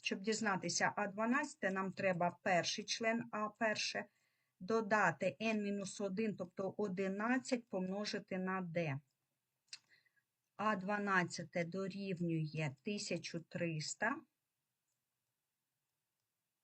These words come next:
Додати одинадцять помножити на мінус п'ятдесят. Можна вже написати мінус п'ятдесят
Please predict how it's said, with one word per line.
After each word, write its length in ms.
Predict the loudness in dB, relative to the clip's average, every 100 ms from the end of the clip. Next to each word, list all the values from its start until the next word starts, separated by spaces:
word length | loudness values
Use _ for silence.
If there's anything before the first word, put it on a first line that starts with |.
| _ _ _ -20 _ -20 -12
Додати 800 | -2 0 2 4 4 4 4 0
одинадцять 760 | 2 0 2 4 4 2 0
помножити 560 | 0 2 2 2 2 0
на 140 | -2
мінус 380 | 0 -2 -2 -4
п'ятдесят. 680 | -2 -2 0 -2 -2 -2 -2
Можна 280 | -6 -4 -4
вже 160 | -2
написати 580 | -4 -4 -2 -2 -2 -4
мінус 440 | -2 -2 -4 -4 -6
п'ятдесят 720 | -2 -2 -2 -8 -2 -2